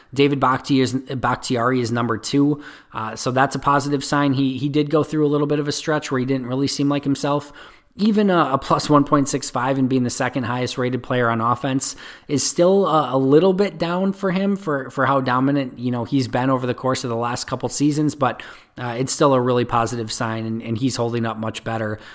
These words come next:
And, uh, he and Bulaga and Lindsley were my three highest graded players on offense against Chicago. So really great to see the, the offensive line and especially David Bakhtiari, uh, starting to play back to normal.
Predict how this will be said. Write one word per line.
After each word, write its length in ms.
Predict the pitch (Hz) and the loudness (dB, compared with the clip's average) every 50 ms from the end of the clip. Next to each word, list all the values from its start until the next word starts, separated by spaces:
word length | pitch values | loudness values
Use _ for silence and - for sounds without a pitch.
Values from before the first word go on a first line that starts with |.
| - - _ | -20 -20 _
And, 200 | - 117 117 117 | -8 -4 -2 -2
uh, 100 | 120 110 | 0 -2
he 380 | 107 - - - 151 147 139 131 | -2 -4 -4 -2 2 4 4 4
and 220 | 123 120 117 113 | 4 2 0 0
Bulaga 500 | 120 127 117 120 120 120 120 120 123 120 | -2 0 2 2 2 2 2 0 -2 -2
and 140 | 117 113 113 | -2 -2 -2
Lindsley 380 | 120 123 123 123 123 120 117 110 | -2 -2 -2 -2 -2 -4 -4 -2
were 120 | 110 110 | -2 -2
my 140 | 107 107 107 | -2 -4 -4
three 240 | - - - 135 120 | -6 -4 -4 -4 -2
highest 340 | 104 120 113 110 107 - | -2 -2 -4 -4 -4 -4
graded 280 | - 123 117 113 113 107 | -4 -4 -4 -4 -4 -6
players 340 | - - 117 117 113 113 113 | -6 -6 -6 -4 -4 -4 -4
on 140 | 113 110 110 | -4 -4 -2
offense 480 | 110 110 107 - 113 107 107 107 - | -2 -4 -4 -6 -8 -8 -8 -8 -8
against 240 | 120 117 110 107 - | -8 -8 -8 -8 -8
Chicago. 480 | - 104 - - 113 107 104 104 98 101 | -8 -8 -6 -6 -6 -6 -6 -8 -8 -8
So 340 | - - 123 117 110 104 - - - - - - - | -4 -2 0 0 0 0 -2 -6 -14 -20 -20 -6 2
really 220 | 143 156 160 151 | 4 6 6 6
great 240 | 131 135 135 131 131 | 6 4 4 2 2
to 80 | 135 120 | 0 -4
see 300 | - - 135 131 127 127 | -2 0 2 2 2 2
the, 220 | 127 127 127 127 | 2 -2 -4 -4
the 180 | 131 127 127 127 | -4 -4 -2 0
offensive 440 | 123 120 120 - 127 - - 120 113 | 0 0 -2 -2 -2 -4 -4 -4 -4
line 280 | 120 113 117 117 117 | -2 -2 -2 -2 -2
and 100 | 113 110 | -2 -4
especially 480 | 110 - - - 123 117 - - 123 120 | -4 -4 -4 -4 -4 -4 -4 -6 -6 -6
David 300 | 117 120 113 110 113 110 | -4 -4 -4 -4 -4 -4
Bakhtiari, 640 | 113 110 107 - - - 120 113 110 110 110 110 110 - - - - - - _ - 113 | -4 -4 -4 -6 -6 -4 -2 -2 -2 -2 -4 -4 -8 -10 -14 -18 -20 -20 -20 _ -14 -12
uh, 120 | 110 107 | -8 -8
starting 340 | - - - 131 131 131 123 | -4 -2 -2 0 0 0 0
to 80 | 117 | -2
play 220 | - - - 123 117 | -2 -2 -2 -2 -2
back 260 | 113 113 113 113 - | -2 -2 -4 -4 -4
to 80 | - 123 | -6 -4
normal. 460 | 110 113 113 120 127 127 127 127 - | -2 0 2 2 2 2 0 -2 -4